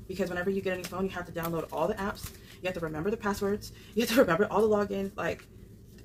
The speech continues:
I'm, I'm just not built for it. Two, three, four, five,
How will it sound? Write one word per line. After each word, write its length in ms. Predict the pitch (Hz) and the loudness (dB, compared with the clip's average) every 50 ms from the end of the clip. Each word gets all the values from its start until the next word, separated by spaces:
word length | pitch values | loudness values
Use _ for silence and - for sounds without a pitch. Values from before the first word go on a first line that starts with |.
| - - - - - - - - - - - - - - | -20 -20 -20 -20 -18 -18 -18 -18 -18 -20 -20 -20 -14 -8
I'm, 160 | - 202 214 - - | -4 -4 -4 -4 -4
I'm 80 | 165 | -6
just 160 | 190 190 185 185 | -8 -8 -4 -2
not 160 | 185 - - | -2 -2 0
built 140 | 165 147 - | -2 -4 -2
for 140 | 156 151 | -4 -4
it. 140 | 156 - - - - - - - | -4 -4 -6 -8 -14 -12 -10 -6
Two, 300 | - 185 190 185 185 180 - - - - - - - - - - - - | -6 -4 -4 -4 -6 -8 -12 -16 -18 -18 -20 -20 -20 -20 -20 -20 -14 -10
three, 500 | 180 170 170 170 170 175 170 175 175 - - - | -8 -6 -6 -6 -6 -8 -10 -12 -14 -16 -16 -16
four, 580 | - - - - 165 165 160 160 165 170 175 - - - - - - - - - - - - - - - - - - - - - - - - - - - | -16 -16 -12 -12 -10 -8 -8 -8 -8 -10 -12 -14 -16 -18 -18 -18 -18 -20 -20 -20 -20 -20 -20 -20 -20 -20 -20 -20 -20 -20 -20 -20 -20 -20 -20 -20 -16 -14
five, 240 | 85 - - 170 | -12 -12 -10 -10